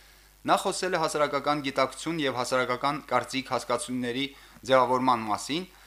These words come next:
ներկայացրել է մի քանի երկրների ազգային դիմագիծը բնորոշող հատկանիշներ։ Ալիշաուսկենեն ասել է, որ հասարակական կարծիքը ձևավորվում է լավ տարածված ինֆորմացիայից, այսինքն՝ կարծիքներից, եզրահանգումներից,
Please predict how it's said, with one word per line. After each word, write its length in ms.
ներկայացրել 680
է 80
մի 140
քանի 280
երկրների 520
ազգային 420
դիմագիծը 580
բնորոշող 640
հատկանիշներ։ 760
Ալիշաուսկենեն 960
ասել 380
է, 80
որ 200
հասարակական 640
կարծիքը 480
ձևավորվում 640
է 80
լավ 260
տարածված 540
ինֆորմացիայից, 920
այսինքն՝ 540
կարծիքներից, 800
եզրահանգումներից, 960